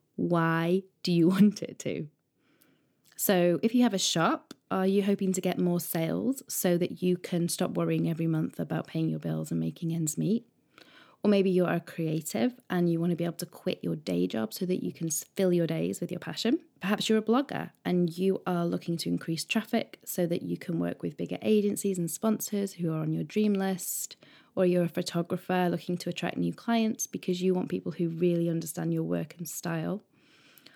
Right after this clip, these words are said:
Or maybe you just want to use Instagram as a creative outlet, so you're looking for increased personal fulfillment. Or you want to be able to use it daily as a creative practice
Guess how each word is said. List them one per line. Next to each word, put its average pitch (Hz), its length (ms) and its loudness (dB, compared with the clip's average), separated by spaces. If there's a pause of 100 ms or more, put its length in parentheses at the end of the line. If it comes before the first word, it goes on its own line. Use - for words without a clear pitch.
(160)
Or 240 120 4
maybe 262 200 8
you 294 120 8
just 226 200 -2
want 214 100 4
to 202 60 4
use 190 160 4
Instagram 175 480 -4
as 165 100 -8
a 165 60 -6
creative 165 460 -6
outlet, 214 540 0
so 185 120 0
you're 180 160 6
looking 175 380 2
for - 500 -2
increased - 640 -6
personal 160 400 -6
fulfillment. 175 760 2 (720)
Or 175 380 2
you 175 220 4
want 180 160 0
to 170 60 -8
be 180 120 2
able 180 120 0
to 185 120 -2
use 180 240 4
it - 280 -2
daily 175 520 4
as 156 180 0
a 165 100 -2
creative 165 500 -4
practice - 840 -6